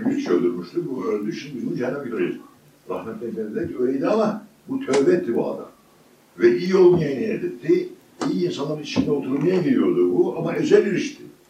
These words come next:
Onun için güzel ayettir bu. İnnemel ameli binniyat. Her amel, her amel niyet edin." Allah Teala buyurdu ki, "Ölçsünler yeri, iyi dinle. Yeri ölçsünler, iyilere yakınsa adam,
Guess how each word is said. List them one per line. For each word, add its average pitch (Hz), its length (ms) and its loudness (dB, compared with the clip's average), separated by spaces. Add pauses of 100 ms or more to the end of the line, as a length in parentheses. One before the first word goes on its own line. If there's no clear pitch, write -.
(240)
Onun - 180 -8
için 175 140 -6
güzel 170 260 2
ayettir - 320 -2
bu. - 160 -6 (340)
İnnemel 151 540 -2
ameli 170 180 2
binniyat. 180 480 -2 (280)
Her 170 220 -4
amel, 139 300 -6
her 254 160 0
amel 180 320 -2
niyet 180 280 -2
edin." - 260 -4 (440)
Allah 123 320 0
Teala 139 320 -4
buyurdu 147 240 -8
ki, 165 300 -4
"Ölçsünler 135 560 -4
yeri, 107 480 -2 (240)
iyi 123 180 0
dinle. 139 420 -2 (520)
Yeri 135 220 0
ölçsünler, 147 600 -2 (680)
iyilere 147 320 6
yakınsa 175 560 2
adam, 175 340 -2